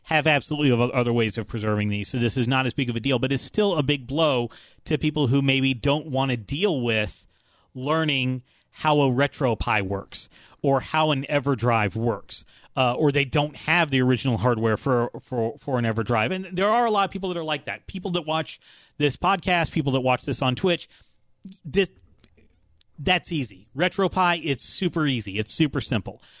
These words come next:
For somebody who's not as technically inclined, it's not. And so having Nintendo do all the hard work for you and you just play it on your device,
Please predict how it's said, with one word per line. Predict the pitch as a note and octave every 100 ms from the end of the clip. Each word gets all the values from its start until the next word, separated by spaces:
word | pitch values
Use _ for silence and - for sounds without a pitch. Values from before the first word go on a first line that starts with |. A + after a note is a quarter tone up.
| - _ -
For | -
somebody | - F3 F3 D#3+
who's | C3 C#3+ C3 C#3+
not | C#3+ C#3 C3+
as | -
technically | C#3+ A#2 A#2 C#3 B2+
inclined, | A#2 G#3 A3 D3 B2 - _ _ _ -
it's | D3+ - D#3
not. | A2+ - _ _ _ _ _ _ _ _ _ _ _ _ _ _ _ _ -
And | D#3 D#3
so | - D#3+ C#3+ - -
having | - F#3+ G3 F#3+ E3+ D#3+ -
Nintendo | D#3+ D3 C#3 F3+ G#3+ F3 C3 C3 C#3 - _ -
do | B2 E3 F#3+ F3+
all | E3
the | D#3
hard | A#2+ C3 D#3
work | C#3+ C3+
for | - G#3
you | F#3+ D3+
and | C#3+ C3+
you |
just | B2+ B2 -
play | D#3 D3+
it | D3
on | C#3+
your | C3
device, | C3 G#3+ F#3+ C3